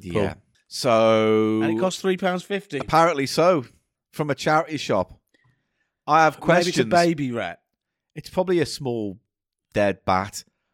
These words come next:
Speaker 1: I don't think it's an
Speaker 2: Oh, it's a,
Speaker 1: embryo.
Speaker 2: it's a bat, sorry, not a rat. Yeah.
Speaker 1: This is your fault. This is your fault, you know. And actually, while we're here, it's Biffo's fault. Between the two
Speaker 2: We'll
Speaker 1: of
Speaker 2: give
Speaker 1: you
Speaker 2: it to him.
Speaker 1: and your obsession with dead things.
Speaker 2: I don't have an obsession. I have a strong
Speaker 1: You have
Speaker 2: spiritual
Speaker 1: a s-,
Speaker 2: connection
Speaker 1: a strong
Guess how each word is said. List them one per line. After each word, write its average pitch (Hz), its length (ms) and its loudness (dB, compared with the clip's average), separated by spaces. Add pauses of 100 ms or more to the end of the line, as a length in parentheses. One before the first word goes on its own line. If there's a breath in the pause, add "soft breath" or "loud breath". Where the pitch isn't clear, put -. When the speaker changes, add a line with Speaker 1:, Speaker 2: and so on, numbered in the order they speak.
(120)
Speaker 1:
I 120 60 -4
don't 127 100 0
think 123 120 -6
it's 113 100 -8
an - 80 -2
Speaker 2:
Oh, 147 60 2
it's 110 140 -2
a, 151 80 0
Speaker 1:
embryo. 139 240 0
Speaker 2:
it's 139 100 -6
a 135 60 -6
bat, 123 320 -4
sorry, 90 220 -10
not 92 140 -12
a 87 60 -14
rat. 85 240 -14
Yeah. 92 120 -12
Speaker 1:
This 202 220 2
is 160 140 -4
your 147 220 0
fault. 120 460 -6 (260)
This 202 200 0
is 165 120 -4
your 170 140 0
fault, 143 340 -2
you 101 80 -6
know. 87 200 -8 (120)
And 180 400 0
actually, 147 340 -4
while 110 200 2
we're 107 100 -2
here, 95 100 -4
it's 117 140 -12
Biffo's 95 480 -4
fault. - 260 -12 (400)
Between 202 240 -4
the 208 80 -2
two - 180 -6
Speaker 2:
We'll 196 100 -6
Speaker 1:
of 170 40 -6
Speaker 2:
give 202 140 4
Speaker 1:
you 208 60 2
Speaker 2:
it - 60 -2
to 185 140 -2
him. 143 320 -2
Speaker 1:
and 127 160 -8
your 139 140 2
obsession - 560 -4
with 104 140 -6 (120)
dead 123 260 2
things. 131 380 -4
Speaker 2:
I 220 80 2
don't 294 240 2
have 320 100 2
an 285 60 -2
obsession. 165 520 -4
I 180 100 0
have 185 80 0
a 190 60 -2
strong 240 340 2 (160)
Speaker 1:
You 170 100 4
have 233 160 6
Speaker 2:
spiritual 165 60 0
Speaker 1:
a 165 40 4
s-, 156 80 -2
Speaker 2:
connection 220 600 0
Speaker 1:
a 131 80 -2
strong 156 480 -2